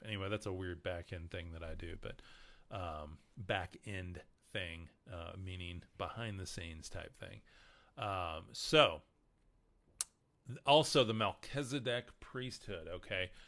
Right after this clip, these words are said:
There's a very, very poignant clue that Jesus was quite literally, um, a magician, a sorcerer, uh, a practicer of esoteric magic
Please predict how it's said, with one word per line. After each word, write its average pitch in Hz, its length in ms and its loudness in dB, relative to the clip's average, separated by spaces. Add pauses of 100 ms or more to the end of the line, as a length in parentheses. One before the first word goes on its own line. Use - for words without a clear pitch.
(300)
There's 120 340 6
a 131 80 8
very, 143 580 6
very 135 840 4 (200)
poignant 151 680 2
clue 98 600 2 (360)
that 101 200 -4
Jesus 117 540 0
was 107 300 -2 (100)
quite 139 280 2
literally, 104 960 6 (380)
um, 90 720 0 (400)
a 110 140 0
magician, 123 880 2
a 87 240 -4
sorcerer, 120 1900 8 (800)
uh, 98 460 -2
a 107 120 0
practicer 110 760 2
of 98 80 -2
esoteric 101 640 -2
magic 92 460 -6